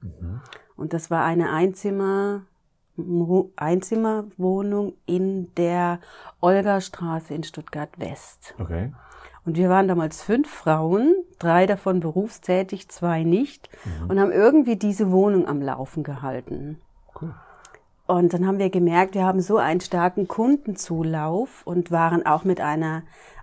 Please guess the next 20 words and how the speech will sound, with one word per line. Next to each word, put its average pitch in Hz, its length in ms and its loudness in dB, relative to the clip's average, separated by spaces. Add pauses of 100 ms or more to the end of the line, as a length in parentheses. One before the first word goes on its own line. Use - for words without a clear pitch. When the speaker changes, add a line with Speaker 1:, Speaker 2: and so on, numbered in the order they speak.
Speaker 2:
absoluten 180 640 -2
Liebe 175 500 2
und 160 220 -4
Begeisterung 170 840 -2
dabei, 165 380 0
diese 175 220 -2
Massagen 160 680 -4
zu - 140 -16
geben. 175 680 -2
Ich - 120 -20
glaub, 147 180 -10
damals 151 300 -6
haben 165 100 0
die 156 120 -8
achtzig - 360 -14
Mark 160 240 -4
gekostet 151 520 -8
oder 151 220 -4
so. 175 300 0
Speaker 1:
Mhm. 190 60 -18